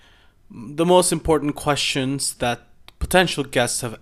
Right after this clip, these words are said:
asked me, and I think would be good for an episode zero. So, without further ado, let's get started.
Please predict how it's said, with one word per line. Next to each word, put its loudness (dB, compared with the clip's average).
asked -6
me, -2
and -10
I -8
think -4
would -2
be 0
good 0
for -8
an -4
episode -6
zero. -8
So, -8
without 6
further 8
ado, 4
let's 0
get -2
started. -6